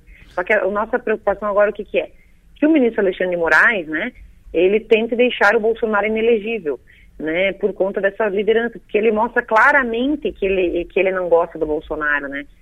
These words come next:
Então, isso é uma coisa até muito triste, porque o Poder Judiciário deveria se manter mais,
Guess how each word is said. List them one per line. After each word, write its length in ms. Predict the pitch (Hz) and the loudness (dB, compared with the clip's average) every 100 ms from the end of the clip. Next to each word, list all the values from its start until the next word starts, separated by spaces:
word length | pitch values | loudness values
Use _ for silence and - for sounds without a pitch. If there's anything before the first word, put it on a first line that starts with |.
| - - | -20 -10
Então, 520 | 160 170 180 190 208 | -8 -2 2 2 2
isso 160 | 208 226 | -2 -2
é 40 | |
uma 100 | 233 | -2
coisa 220 | 233 240 | 2 2
até 160 | 240 233 | 2 -2
muito 260 | 233 240 254 | -2 -4 -4
triste, 340 | 233 285 277 | -2 -2 -4
porque 180 | 202 214 | -6 -6
o 40 | |
Poder 300 | 214 202 214 | -4 -2 -2
Judiciário 320 | 214 220 214 | -2 0 2
deveria 280 | 220 214 247 | 2 0 0
se 80 | 254 | -2
manter 300 | 240 226 226 | -6 -2 -2
mais, 320 | 220 208 226 | 0 0 -2